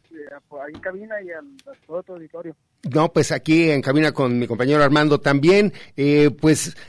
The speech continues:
Speaker 2: estimado maestro Tutupica, la semana anterior, elecciones en todo el país, eh, dimos cuenta, eh, desde antes, una semana con ustedes allí, precisamente de que, pues bueno, se estaba haciendo un juicio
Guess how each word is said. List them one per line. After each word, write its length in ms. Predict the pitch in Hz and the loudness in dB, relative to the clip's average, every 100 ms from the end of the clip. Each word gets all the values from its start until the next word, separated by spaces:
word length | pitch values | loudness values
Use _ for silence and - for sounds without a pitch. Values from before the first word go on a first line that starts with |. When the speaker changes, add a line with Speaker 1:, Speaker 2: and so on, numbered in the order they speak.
| - | -6
Speaker 2:
estimado 840 | 151 143 165 190 214 214 196 180 170 | -4 -2 2 2 6 6 6 6 4
maestro 460 | 175 208 214 240 | 4 4 2 0
Tutupica, 500 | 180 175 208 247 247 | -2 -2 -2 2 4
la 400 | 226 202 180 170 | 4 2 2 2
semana 840 | - 170 185 220 226 220 196 175 165 | 2 0 2 2 4 2 2 0 -2
anterior, 840 | 175 156 151 160 185 214 220 196 - - - | -2 -2 0 0 2 2 2 -2 -12 -16 -2
elecciones 880 | 160 165 151 - 202 214 214 208 - | 0 2 0 0 2 2 4 2 2
en 260 | 160 147 - | 0 0 2
todo 220 | 196 196 | 2 4
el 80 | 190 | 2
país, 640 | 160 156 202 226 220 - - - | 2 2 2 0 -2 -8 -18 -8
eh, 320 | 147 151 147 131 | -2 2 2 2
dimos 420 | 180 208 180 - | 2 4 2 -2
cuenta, 680 | - 185 196 190 196 190 196 | 0 2 2 2 0 2 0
eh, 560 | 202 220 160 147 139 | -4 -6 -2 0 -2
desde 720 | 117 143 117 131 131 123 120 135 | -2 -2 0 0 0 0 0 -2
antes, 540 | 156 214 214 180 170 | -2 -2 0 0 2
una 160 | 170 165 | 0 0
semana 480 | 160 151 160 156 127 - _ | 2 2 2 0 -4 -14 _
con 180 | 143 139 | 0 2
ustedes 640 | 135 - 175 175 175 - - | 0 0 2 2 0 -2 -6
allí, 480 | 143 127 160 175 160 | -4 -4 -4 -4 -4
precisamente 720 | 147 147 165 175 170 165 165 | -4 -4 -4 -2 0 0 -2
de 100 | - | -2
que, 140 | 147 | 0
pues 160 | 151 143 | 0 2
bueno, 220 | 202 202 | 2 0
se 100 | 165 | -2
estaba 240 | - 196 | 0 0
haciendo 340 | 190 196 196 196 | 0 0 2 2
un 120 | 190 | 0
juicio 680 | - 196 185 - 180 165 | -2 -2 -2 0 2 2